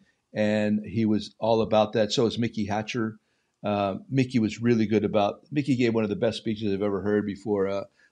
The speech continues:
a playoff game, when he just, he implored all of us, the, the players, to just run hard. That was all he said, "Just run hard.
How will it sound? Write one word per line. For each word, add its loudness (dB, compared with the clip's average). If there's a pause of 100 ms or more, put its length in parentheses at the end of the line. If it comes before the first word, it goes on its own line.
a -10
playoff 4
game, -6 (300)
when 0
he 4
just, -4
he -2
implored 0 (100)
all 6
of 2
us, -8
the, -2
the -6
players, 0
to -2 (420)
just 4
run 2
hard. -4
That -2
was -6
all 4
he 0
said, -6
"Just -6
run -4
hard. -2